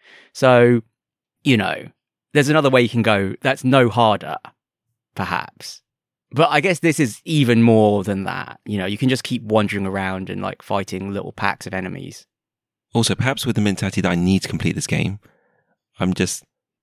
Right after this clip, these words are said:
Speaker 2: just going in with the wiki. Whereas Dark Souls three, I, I try to be more principled about it.
Speaker 1: Yeah, I mean, I, I think if you're not a veteran of the Souls games, playing with the wiki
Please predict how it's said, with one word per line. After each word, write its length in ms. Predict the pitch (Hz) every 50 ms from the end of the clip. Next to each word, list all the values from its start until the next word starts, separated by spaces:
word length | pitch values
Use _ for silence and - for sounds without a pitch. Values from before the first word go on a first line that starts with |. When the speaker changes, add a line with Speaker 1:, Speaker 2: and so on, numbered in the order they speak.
| _ _ -
Speaker 2:
just 140 | 92 -
going 200 | - 87 87 87
in 100 | 90 87
with 100 | 85 87
the 60 | 80 80
wiki. 400 | 87 87 - - 80 76 - - _ _ _ _ _ _ _ _ _ _ _ _ _ _ _ _ _ _ _ _
Whereas 280 | - 95 90 87 82 -
Dark 200 | - 92 90 -
Souls 180 | 90 85 -
three, 180 | - - 85 80
I, 100 | 82 80 - -
I 60 | -
try 220 | 101 - - 92 85
to 120 | - -
be 360 | 78 87 85 82 82 80 - _ _ _ _ _ _ _ _ _ _ _ _ _ _ _ _ _ _ _ _
more 160 | - 101 90 -
principled 520 | - 101 82 78 - - - - 80 -
about 340 | - - 82 - - - -
it. 160 | - - - _ _ _ _ _ _ _ _ _ _ _ _ _ _ _ _
Speaker 1:
Yeah, 320 | - 104 95 92 92 92 95 -
I 100 | 131 139
mean, 160 | 151 165 170
I, 300 | 143 165 185 190 170 139 - _ _ _ _ _ _ _ _ _ _ -
I 120 | 127 151
think 480 | 143 - - 214 214 196 - - - _ _ _ _ _ _ _ _ _ _ _ _ -
if 160 | 156 151 131
you're 200 | 139 139 135 127
not 440 | 120 120 123 139 147 135 120 - - _ _ _ _ _ _ _ _ _ _ _ _ -
a 120 | 123 110
veteran 540 | 98 98 104 123 120 117 - - 110 104 107 -
of 220 | - 110 104 104
the 100 | 104 98
Souls 420 | - - 113 104 101 101 98 92 -
games, 600 | - 107 98 95 95 90 82 85 87 - - - _ - - - - _ _ _ _
playing 320 | - - 117 110 107 101 98
with 160 | 104 104 -
the 100 | - 98
wiki 340 | 95 104 95 - 95 92